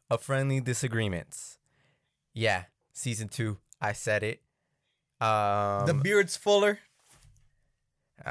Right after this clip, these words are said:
Speaker 1: don't know.
Speaker 2: The hair's
Speaker 1: No,
Speaker 2: longer.
Speaker 1: lo-, low key, low key. I mean, we're not looking at mine. We're not talking about mine. But I, I looked at it the other day.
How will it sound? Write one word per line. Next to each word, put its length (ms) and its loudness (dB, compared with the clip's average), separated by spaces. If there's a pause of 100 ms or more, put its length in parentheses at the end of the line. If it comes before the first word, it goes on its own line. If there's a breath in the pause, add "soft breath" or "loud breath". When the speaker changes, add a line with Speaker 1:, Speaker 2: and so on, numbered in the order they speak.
Speaker 1:
don't 220 -10
know. 100 -12
Speaker 2:
The 160 6
hair's 340 2
Speaker 1:
No, 140 4
Speaker 2:
longer. 320 4
Speaker 1:
lo-, 60 0 (240)
low 80 0
key, 340 -4 (200)
low 180 2
key. 340 -6
I 80 -2
mean, 220 0
we're 60 0
not 180 0
looking 220 -4
at 60 0
mine. 520 0
We're 100 0
not 160 2
talking 160 0
about 180 0
mine. 460 -4
But 400 2 (500)
I, 200 0 (160)
I 140 -2
looked 260 -4
at 80 -2
it 140 -4
the 80 0
other 140 0
day. 380 -2